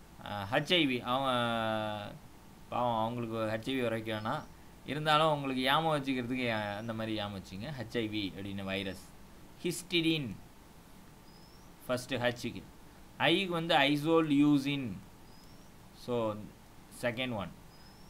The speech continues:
விக்கு வந்து valine. இந்த லாஸ்ட் ஒன்ல இருக்கு பாருங்க. Here you can see. So, எம் பி, ஹெச் ஐ வி,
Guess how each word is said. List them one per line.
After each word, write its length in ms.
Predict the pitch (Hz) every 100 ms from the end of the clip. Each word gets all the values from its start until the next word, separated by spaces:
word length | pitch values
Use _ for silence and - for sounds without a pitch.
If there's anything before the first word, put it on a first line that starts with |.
| - 117 120
விக்கு 340 | 175 208 190
வந்து 240 | 165 160 165
valine. 460 | 123 120 127 110 92 - - - -
இந்த 140 | 117
லாஸ்ட் 580 | 117 127 139 147 151 -
ஒன்ல 280 | 139 127 120
இருக்கு 180 | 110 107
பாருங்க. 280 | 107 110 160 175 -
Here 160 | 123 113
you 60 | 107
can 160 | 95 87
see. 100 | 82 - - - - - - - -
So, 100 | 180 220 - - - -
எம் 280 | 127 170 190 190
பி, 160 | 196 214 - 139
ஹெச் 240 | 147 160
ஐ 100 | 160
வி, 140 | 127